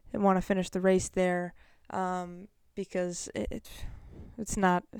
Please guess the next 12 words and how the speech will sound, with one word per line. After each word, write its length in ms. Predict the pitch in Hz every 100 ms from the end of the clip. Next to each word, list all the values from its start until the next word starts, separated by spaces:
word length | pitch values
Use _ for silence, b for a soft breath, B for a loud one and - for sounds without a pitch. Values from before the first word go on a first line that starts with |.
| -
the 80 | -
amount 240 | 190 196 175
of 80 |
points 240 | - 190 -
that 80 | 185
they 120 | 175
wanted. 400 | 185 185 180 180 B B B B
Uh, 300 | 185 180 175 180 - - -
while, 460 | 190 185 185 180 175
um, 460 | 175 175 175 180 202 _ _ _ _ _ -
I 100 | -
mean, 300 | 190 175 175